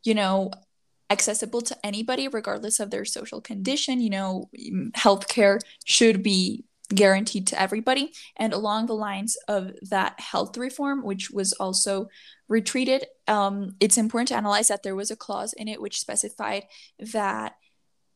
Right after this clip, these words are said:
there's now a whole situation with, like, responsibility. So if, like, a doctor says, "Oh, you got this infection because you weren't careful enough," or because you were too, like, too careless, then that can mean that insurance wouldn't cover it.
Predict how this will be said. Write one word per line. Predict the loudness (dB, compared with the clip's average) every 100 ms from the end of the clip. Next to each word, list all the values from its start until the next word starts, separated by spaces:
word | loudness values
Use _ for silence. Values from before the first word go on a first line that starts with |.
| -18
there's | -2 2 4 2 2
now | 0 -2
a | -2
whole | -2 -2
situation | -2 -4 -4 -2 -2 -4 -6
with, | -4 -4
like, | -4 -4
responsibility. | -2 0 -2 -4 -4 -2 -2 -6 -2
So | 0 0 0
if, | -2 -2
like, | -4
a | -4
doctor | -4 -4 -4
says, | -2 0 -2 -2
"Oh, | -2 0 -2
you | -4 -6 -2
got | -2 -2
this | -4 -2
infection | -4 -6 -4 -6 -6
because | -6 -4 -2
you | -2
weren't | -4 -4
careful | -4 -4 -2 -2
enough," | 0 0 -2 -6 -20 -20 -20 _ _ _ 0
or | 2 4
because | 2 0 0
you | 0
were | -2
too, | -2 -2
like, | -4 -8 -8
too | -2 0
careless, | 2 2 4 4 4 2 0 -20 _
then | -2 2 2 2
that | 2 2 0
can | -4
mean | -4 -6 -4
that | -4 -4
insurance | -6 -6 -6 -4 -4 -4
wouldn't | 0 2 2 -6
cover | -4 -4 -4
it. | -8